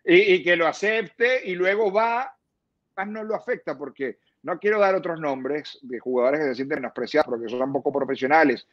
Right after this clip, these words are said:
y piden que no los convoquen. Y este chico, después de lo que sucedió, va a Villarreal, se pu-, juega la posición, se manda un partidazo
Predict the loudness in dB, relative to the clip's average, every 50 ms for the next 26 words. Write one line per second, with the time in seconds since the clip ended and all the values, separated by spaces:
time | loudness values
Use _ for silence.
0 | _ _ 0 0 4 6 8 8 8 8 6 6 6 8 6 6 4 4 4 4
1 | 6 6 6 6 6 4 0 -2 -4 -4 -10 _ _ _ _ -2 0 0 2 0
2 | 0 0 -2 -2 2 2 0 2 2 4 4 4 4 4 2 2 0 0 0 0
3 | 0 0 0 0 0 0 2 2 2 4 4 2 2 2 2 2 0 2 2 4
4 | 4 4 2 0 -4 _ _ _ _ _ -6 -4 -4 -4 -4 -8 -16 -14 -12 -12
5 | -10 -6 2 4 6 6 6 6 4 4 2 0 -2 -2 0 0 0 0 0 -4
6 | -12 _ _ -18 -16 -6 -4 -2 0 2 2 2 2 0 2 2 2 2 2 0
7 | 2 4 4 4 4 4 2 -2 -2 -2 -4